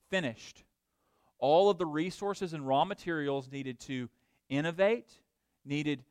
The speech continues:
to advance technology, now exist within the earth for, uh, for man to e-, exercise dominion and, and share in God's rule and reign. But by this point, here's what, here's what we see. God and man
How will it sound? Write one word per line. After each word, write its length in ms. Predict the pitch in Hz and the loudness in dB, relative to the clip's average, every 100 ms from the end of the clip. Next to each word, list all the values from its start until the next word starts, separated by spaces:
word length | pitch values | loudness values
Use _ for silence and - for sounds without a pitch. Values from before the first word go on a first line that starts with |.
| _ - | _ -6
to 200 | 160 151 | -2 0
advance 520 | 135 113 131 156 - | -2 -2 -4 -4 -8
technology, 840 | - 151 110 131 135 151 151 180 175 _ - | -2 -2 0 -2 0 -2 -6 -10 -10 _ 0
now 280 | 139 175 | 2 4
exist 580 | 190 156 - 160 143 - | 2 -4 -6 -4 -4 -6
within 500 | 143 139 135 131 127 - _ _ | -8 -6 -4 -4 -6 -14 _ _
the 120 | 151 | -4
earth 360 | 202 - - _ _ _ _ _ _ | -2 -4 -12 _ _ _ _ _ _
for, 100 | 160 | 0
uh, 100 | 147 | 0
for 180 | - 147 | 2 0
man 380 | 139 160 160 143 | 0 -2 -2 -2
to 220 | - 143 | 0 0
e-, 20 | - - | -2 -2
exercise 520 | 165 160 165 170 151 143 | -2 -2 -4 4 4 4
dominion 460 | 139 151 175 135 | -4 -4 -4 -4
and, 220 | 127 131 127 _ _ - | -2 -4 -6 _ _ -6
and 160 | 147 | -6
share 360 | - - 175 170 | -2 2 4 4
in 120 | 151 | 6
God's 280 | 143 143 143 | 8 8 6
rule 220 | 143 143 | -2 -2
and 100 | 139 | 0
reign. 300 | 143 135 113 - _ _ _ _ - | 0 0 -4 -12 _ _ _ _ 0
But 120 | 151 | 6
by 160 | 156 151 | 8 8
this 200 | 220 - | 6 4
point, 280 | 180 165 | 0 0
here's 160 | 160 175 | 0 -2
what, 140 | 180 - 165 | -4 -8 -6
here's 140 | 170 | -4
what 80 | 175 | -4
we 80 | - | -4
see. 180 | 165 131 120 | -6 -6 4
God 480 | 160 180 156 151 - - _ | 8 12 12 10 8 -4 _
and 180 | 180 180 | 0 2
man 380 | 151 135 131 | 4 4 4